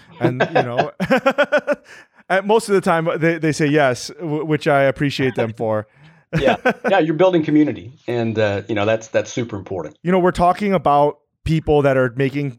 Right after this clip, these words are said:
Speaker 1: big transitions into a very new role. Like, a lot of people that are listening to this, there are blue collar workers, they're teachers, they're nurses that have an established career, but they kind of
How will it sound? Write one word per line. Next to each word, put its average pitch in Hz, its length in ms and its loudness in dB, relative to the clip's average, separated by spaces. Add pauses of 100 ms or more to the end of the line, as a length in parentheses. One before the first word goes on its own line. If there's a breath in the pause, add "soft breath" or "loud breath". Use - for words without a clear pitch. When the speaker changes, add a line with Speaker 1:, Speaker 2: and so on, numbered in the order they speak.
Speaker 1:
big 147 180 0
transitions 139 1040 -2 (500 soft breath)
into 160 600 -2
a 139 200 -2
very 147 360 2
new 139 240 -2
role. 120 340 2
Like, 127 160 -4 (220)
a 156 80 -4
lot 190 200 2
of 202 300 -2 (300 soft breath)
people 175 240 2
that 156 100 4
are 147 100 2
listening 135 480 -2
to 147 140 0
this, 131 400 -2 (240 loud breath)
there 143 340 2
are 127 360 0 (340)
blue 175 300 0
collar 170 340 2
workers, 156 640 0
they're 139 160 2
teachers, 160 800 -2
they're 139 240 0
nurses 147 720 0 (460 loud breath)
that 151 280 2
have 165 300 0
an 214 80 -2
established 165 500 -2
career, 139 360 2
but 131 160 0
they 139 120 0
kind 165 300 -2
of 151 220 -4